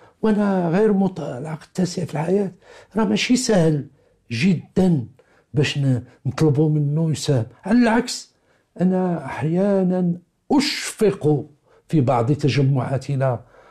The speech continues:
على بعض القادة وأوضاعهم الصحية، لأن تيوقع واحد العناق لهم لا يت-، لا تتحمله ح-، أحيانًا حتى الأجساد.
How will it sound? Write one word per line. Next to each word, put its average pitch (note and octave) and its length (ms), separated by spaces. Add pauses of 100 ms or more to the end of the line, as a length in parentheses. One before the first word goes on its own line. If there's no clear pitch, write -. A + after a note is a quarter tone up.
(120)
على C#3 340
بعض A2+ 380
القادة B2+ 920
وأوضاعهم B2 720
الصحية، C#3+ 520 (320)
لأن D3 280
تيوقع C3+ 380
واحد B2 340
العناق C3+ 460
لهم C#3 400 (520)
لا G#3+ 260
يت-، - 360
لا G#3+ 100
تتحمله F#3+ 840
ح-، - 220
أحيانًا F3 380
حتى - 180
الأجساد. B2+ 500